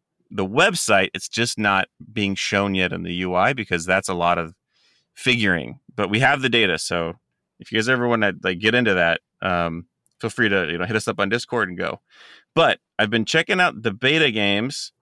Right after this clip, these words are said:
We don't have our builds anymore, but we still have, you know, the game, the win, the loss, what character you're using. And I have gone ahead and modeled the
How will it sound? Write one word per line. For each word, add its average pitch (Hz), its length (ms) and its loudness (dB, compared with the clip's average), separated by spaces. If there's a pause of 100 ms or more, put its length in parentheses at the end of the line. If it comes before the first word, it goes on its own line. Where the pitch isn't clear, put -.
(280)
We 95 100 -8
don't 135 300 2
have 165 240 2
our 160 120 4
builds 151 400 0
anymore, 90 560 -2 (580)
but 220 240 2 (140)
we 120 160 0
still 160 360 2
have, 131 460 2
you 113 100 -4
know, 95 300 -2
the 98 120 -4
game, 131 520 0
the 98 140 -6
win, 131 340 0
the 143 80 -2
loss, 127 580 0
what 123 240 -2
character 120 580 0
you're 101 180 -4
using. 95 640 -4 (800)
And 98 480 2 (260)
I 104 100 4
have 110 420 0 (220)
gone 127 280 4
ahead 127 380 2
and 101 240 0
modeled 123 640 0 (300)
the 101 640 -4